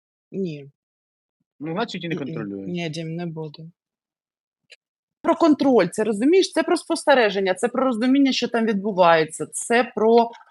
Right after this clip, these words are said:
Speaker 1: е, якась прозорість дій. Ну, тобто Україна якось в курсі, в темі і, в принципі,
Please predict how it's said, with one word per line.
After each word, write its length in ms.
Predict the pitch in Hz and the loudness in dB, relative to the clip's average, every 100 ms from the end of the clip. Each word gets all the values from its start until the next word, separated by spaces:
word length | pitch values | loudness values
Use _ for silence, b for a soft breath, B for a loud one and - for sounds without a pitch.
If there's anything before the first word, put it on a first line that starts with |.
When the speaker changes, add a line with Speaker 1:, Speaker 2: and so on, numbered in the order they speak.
| - | 4
Speaker 1:
е, 200 | 190 185 | 6 6
якась 520 | 190 190 226 240 240 | 4 2 2 2 0
прозорість 800 | - 214 185 202 262 254 214 170 | -2 -2 0 2 2 2 0 -4
дій. 300 | 165 190 170 | -4 -2 -2
Ну, 120 | 170 | -4
тобто 380 | 170 185 - 196 | -4 -6 -2 -2
Україна 560 | 202 202 220 330 359 | 0 -2 0 2 2
якось 600 | 320 233 294 294 269 262 - | 2 6 4 4 -2 -4 -12
в 100 | - | -4
курсі, 400 | 269 277 - 214 | -2 -2 -4 -6
в 80 | - - | -6 -2
темі 520 | 254 240 214 202 202 b b _ | 0 2 4 4 2 b b _
і, 200 | - 208 | -4 0
в 140 | 196 196 | 0 0
принципі, 640 | 202 254 247 - 180 202 | 2 4 2 0 -4 0